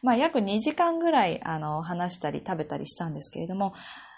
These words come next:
あの、ちゃんとですね、えー、全部ずぶ濡れにはなったん、全部ずぶ濡れっていうか、全部ウーロン茶をかぶったんですが、全部乾いてですね、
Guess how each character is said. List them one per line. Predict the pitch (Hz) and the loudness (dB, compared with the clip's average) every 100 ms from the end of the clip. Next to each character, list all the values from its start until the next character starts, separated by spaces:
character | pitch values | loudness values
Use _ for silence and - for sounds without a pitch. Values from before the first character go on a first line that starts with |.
| - | -4
あ | 190 | -2
の、 | 175 170 | 0 2
ち | 285 | 4
ゃ | 302 | 4
ん | |
と | 302 | 4
で | 175 | 2
す | 156 | -2
ね、 | 151 - - | -4 -6 -6
え | 165 - - - - - - - | -4 -4 -6 -6 -6 -10 -10 -10
ー、 | 180 | 4
全 | 311 | 6
部 | 294 | 6
ず | 185 | 4
ぶ | 202 | 6
濡 | 262 | 8
れ | 277 269 | 8 8
に | 202 | 6
は | |
な | 180 214 | 4 0
っ | - | -2
た | 156 | -8
ん、 | - 160 | -8 -6
全 | - 269 | 2 4
部 | 220 | 4
ず | 156 | 0
ぶ | 151 | -2
濡 | 160 | -2
れ | 160 | -2
っ | |
て | - | -4
い | |
う | |
か、 | 156 | 0
全 | 240 277 | 4 6
部 | 185 | 6
ウ | |
ー | 202 | 8
ロ | |
ン | 247 | 6
茶 | 151 | 4
を | |
か | - 180 | 0 0
ぶ | 226 | 2
っ | |
た | 202 | 0
ん | 147 | -6
で | 135 | -6
す | - | -2
が、 | 196 220 - - - _ _ _ _ _ | 0 0 -2 -8 -20 _ _ _ _ _
全 | 254 269 | 4 6
部 | |
乾 | - 180 214 254 | 2 6 8 8
い | |
て | - | 4
で | 123 - | -2 -2
す | 123 | -2
ね、 | 175 165 | -4 -4